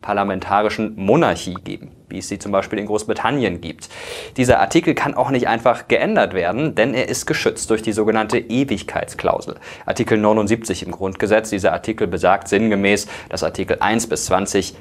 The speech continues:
niemals geändert werden können. Vor einhundertzwanzig Jahren sah das aber in Deutschland, genauer gesagt im Deutschen Kaiserreich, noch ganz anders aus. Damals hatte der Adel das Sagen.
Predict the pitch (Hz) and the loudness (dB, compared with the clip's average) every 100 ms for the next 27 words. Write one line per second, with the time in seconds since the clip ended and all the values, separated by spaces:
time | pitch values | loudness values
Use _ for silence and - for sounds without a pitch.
0 | - 90 98 107 87 85 - - - - | -14 -4 -2 2 2 0 -2 -10 -8 -2
1 | 101 90 - - - - - - _ - | 0 0 -2 -10 -12 -12 -14 -14 _ -14
2 | - - - 175 185 147 147 135 113 139 | -8 0 2 4 4 4 2 -2 0 2
3 | 185 165 123 120 117 120 120 107 104 139 | 4 2 4 4 4 4 2 2 4 4
4 | - 165 165 101 87 90 92 90 90 90 | 4 0 0 -2 0 2 2 2 2 -6
5 | 82 78 85 - 87 - 104 127 104 107 | -8 -4 -4 -4 -8 -2 0 4 4 4
6 | 110 - - - 101 - 92 - 185 - | 0 -12 -18 -4 -4 -2 -2 0 0 0
7 | - 50 50 - - - _ - 98 131 | 0 -6 -4 -8 -12 -20 _ -2 0 2
8 | 123 - 104 110 107 - 92 90 82 - | 0 -2 -6 -2 -2 0 0 0 -2 -4
9 | - - - - | -4 -4 -6 -10